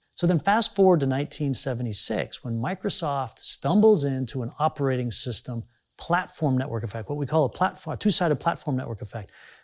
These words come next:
They didn't know what it was. They'd never seen it before, but they stumbled into it,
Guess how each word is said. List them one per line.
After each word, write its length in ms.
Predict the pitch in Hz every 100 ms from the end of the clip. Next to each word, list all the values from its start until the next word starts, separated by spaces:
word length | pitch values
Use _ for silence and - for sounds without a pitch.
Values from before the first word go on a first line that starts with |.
| _ -
They 120 | 269
didn't 200 | 214 147
know 120 | 110
what 140 | 107
it 80 | 104
was. 340 | 107 113 180 - _ _ _ _ _ -
They'd 220 | 226 185
never 180 | 151 120
seen 240 | - 123
it 60 | 110
before, 380 | 104 - 127
but 180 | 151 160
they 80 | 143
stumbled 480 | - - 202 240 202
into 320 | 151 131 120
it, 160 | 117